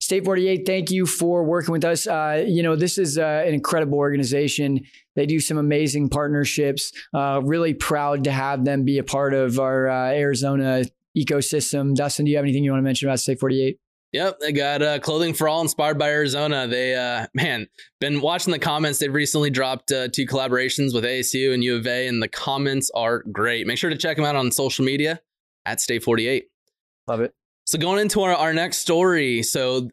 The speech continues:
Speaker 2: we've been talking a lot about the Facebook ad boycott.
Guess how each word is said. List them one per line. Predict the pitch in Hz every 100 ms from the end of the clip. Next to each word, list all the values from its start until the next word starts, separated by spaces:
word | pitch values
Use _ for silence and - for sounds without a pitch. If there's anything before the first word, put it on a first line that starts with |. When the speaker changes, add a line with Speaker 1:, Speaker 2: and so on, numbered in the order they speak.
| _
Speaker 2:
we've | 185 160 175
been | 175
talking | 196 196 196
a |
lot | 175 165
about | 156 147
the | 127
Facebook | 143 139 147 135
ad | - 131 135 135
boycott. | 131 135 143 143 135 131 131